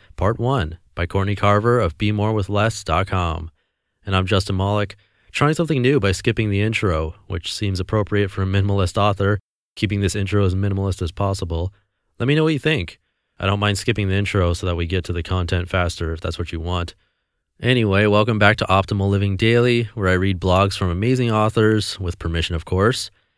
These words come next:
And today I'm gonna do a two-parter, so I'll read half of the post today and half tomorrow 'cause it's a little long. But before we get into it, if you want a chance to win a book about minimalism, written by The Minimalists, I give away one to a random email subscriber every month.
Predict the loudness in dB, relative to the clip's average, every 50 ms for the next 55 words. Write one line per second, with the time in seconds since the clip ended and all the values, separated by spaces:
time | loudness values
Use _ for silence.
0 | _ _ _ -8 -4 -4 -4 0 2 2 2 2 2 0 0 2 2 2 2 2
1 | 0 0 0 0 2 2 2 2 2 0 -2 -4 -6 -8 -10 -8 -4 -2 -2 0
2 | 0 0 0 0 -2 -2 -2 0 0 0 0 -2 -6 -6 -4 -2 0 -2 -2 -2
3 | -2 -2 0 2 2 2 2 2 0 0 -2 -2 -2 -4 -4 -2 -2 -2 0 -2
4 | -2 -4 -4 -6 -8 -8 -8 -8 -6 -6 -4 -4 -4 -4 -4 -4 -2 -2 -4 -4
5 | -6 -8 _ _ _ _ _ _ _ _ _ _ _ -6 -4 -4 0 2 4 4
6 | 6 6 4 4 4 2 2 4 4 4 4 2 -2 -6 -4 0 0 2 2 0
7 | 0 0 -2 -2 -2 -2 -2 0 0 0 0 0 -2 -2 0 2 2 2 4 4
8 | 4 4 4 2 2 -2 -2 -2 -2 -2 -2 -2 0 0 -2 -2 -2 -4 -8 _
9 | _ _ _ _ -10 -8 -6 -4 -2 -2 0 0 2 2 0 0 0 0 0 0
10 | 0 0 0 0 0 0 0 0 0 -2 -2 -6 -12 -14 -16 _ _ _ _ _
11 | _ -6 -4 -2 2 4 6 6 6 6 6 4 4 2 0 0 0 0 0 0
12 | 0 0 0 2 2 2 2 0 0 0 -2 0 0 -2 -2 -2 -4 -6 -6 -4
13 | -2 -2 0 0 0 0 0 0 0 2 0 0 0 0 0 2 0 0 0 -2
14 | -4 -10